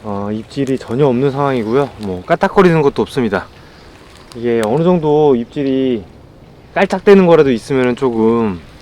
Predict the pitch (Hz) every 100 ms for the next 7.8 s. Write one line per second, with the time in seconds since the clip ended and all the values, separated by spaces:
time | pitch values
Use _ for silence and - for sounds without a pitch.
0 | - - - - - - - - 147 180
1 | 175 143 131 120 127 - 123 127 110 120
2 | 113 110 135 127 90 85 - - - -
3 | - - - - 110 120 156 180 139 -
4 | 139 110 - - - 156 170 185 170 147
5 | 123 - 147 165 175 165 - 135 107 -
6 | - - - 120 123 113 98 - 123 127
7 | 127 110 110 110 143 127 98 101